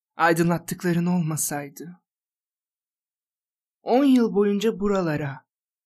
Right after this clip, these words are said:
mağarama çıktın. Kartalım,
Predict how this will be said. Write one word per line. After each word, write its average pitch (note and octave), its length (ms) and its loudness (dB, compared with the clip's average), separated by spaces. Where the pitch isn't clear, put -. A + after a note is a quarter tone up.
mağarama F3+ 560 2
çıktın. - 580 -6
Kartalım, E3 880 -2